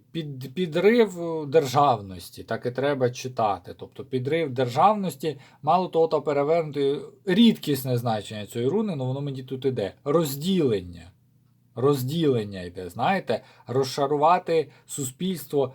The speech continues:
розбрат створити в Україні конкретно. Да? Ну, от перевернути, в принципі, це в тому числі шляхи до чого? До розколу суспільства, як я вже сказав, і повалення державності. Муляє їм Україна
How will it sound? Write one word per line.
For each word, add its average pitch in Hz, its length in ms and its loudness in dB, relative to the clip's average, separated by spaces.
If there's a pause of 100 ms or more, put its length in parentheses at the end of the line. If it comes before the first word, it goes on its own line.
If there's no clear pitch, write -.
розбрат 131 600 4
створити 104 800 -6
в 92 80 -10
Україні 101 520 -8
конкретно. 92 680 -16
Да? 170 260 -2 (100)
Ну, 156 340 -8 (160)
от 160 260 0
перевернути, 156 440 0
в - 40 -10
принципі, 175 400 -8
це 135 200 -2
в - 280 -14
тому 143 140 -6
числі 143 680 -4
шляхи 139 460 -4
до 127 240 -2
чого? - 260 -8
До 117 160 -4
розколу 131 440 -2
суспільства, 170 580 -6
як 156 120 -6
я 151 60 -4
вже 135 160 -6
сказав, 127 360 -2
і 127 40 -6
повалення 139 600 2
державності. 107 920 -2 (200)
Муляє 196 400 4
їм 160 180 -2
Україна 151 640 0